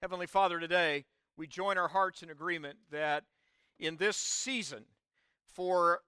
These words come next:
every individual here, for this congregation, for its calling and its ministry, for the way that you define our task in discipleship,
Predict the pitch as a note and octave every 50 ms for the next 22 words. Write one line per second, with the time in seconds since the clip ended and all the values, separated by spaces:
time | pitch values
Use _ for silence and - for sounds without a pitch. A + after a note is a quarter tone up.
0 | _ _ - F#3 G#3+ G3+ A3 C4 B3 A#3 A#3 A3 A3+ F#3+ A#3 A#3 E3+ G3+ A3 G3+
1 | G3 F3 G#3 A#3+ A#3 A#3 A#3+ A#3+ A#3+ - - - F3+ E3+ D3+ F3+ F#3+ - - -
2 | - G#3 G#3 G3 F#3+ F#3+ F3+ D#3+ F#3+ G#3 G#3+ A3 - - G#3+ G#3+ G3+ G3+ G3 F3
3 | _ _ _ _ _ _ _ _ - - F3+ F#3 F3+ F3 F3 E3+ - - - -
4 | - G#3 G#3+ G#3+ A3 G#3+ G#3 G3+ F#3+ F3+ E3+ E3 E3 - - F3 F3 F#3 F#3+ G3+
5 | F#3+ - - _ - G3 F#3+ G3 G3+ G3+ G3 _ _ _ _ _ _ _ _ -
6 | F3 E3+ F3 E3+ E3 E3+ F#3+ G#3 A3+ A#3 A#3+ A#3+ G3+ G#3 G3+ F#3 D#3+ F#3+ G#3+ G#3
7 | E3 G3 E3 - - - F#3+ F#3+ G3 G3+ G#3 G#3+ A3 A3 A3+ A3 A3 G#3 _ _
8 | _ _ - D#3+ E3+ F#3+ G3 G#3 G#3+ G#3+ G#3 - - G3+ G3+ F#3 G3 G3+ F#3 -
9 | - _ - F#3+ F3 F3 F3+ - - G3 G3+ G3+ G3 _ F3+ F3+ E3 - - E3+
10 | E3+ E3 E3